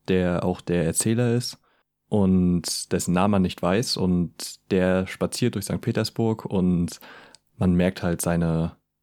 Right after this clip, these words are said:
seine Sehnsüchte und dass er einsam ist und, äh, dass er die ganzen Menschen, auch wenn er nicht mit ihnen spricht, sie glaubt zu kennen,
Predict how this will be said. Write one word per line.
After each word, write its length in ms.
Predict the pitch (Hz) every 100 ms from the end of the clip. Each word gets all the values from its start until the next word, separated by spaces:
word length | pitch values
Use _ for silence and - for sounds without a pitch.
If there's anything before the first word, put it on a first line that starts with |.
| _ _
seine 480 | - 92 87 85 78
Sehnsüchte 760 | - 98 110 92 90 - 92 82
und 200 | 82 -
dass 120 | -
er 100 | 82
einsam 400 | 98 98 87 82
ist 260 | 87 -
und, 480 | - 80 78 76 -
äh, 220 | 92 78
dass 160 | - -
er 80 | 85
die 100 | 85
ganzen 300 | 90 - 90
Menschen, 360 | 98 113 113
auch 180 | 92 90 -
wenn 140 | 90
er 320 | 90 87 - _
nicht 240 | 98 113 -
mit 100 | 101
ihnen 80 | 92
spricht, 480 | - 107 110 - -
sie 220 | 95 90
glaubt 260 | 87 95 -
zu 120 | -
kennen, 360 | - 92 110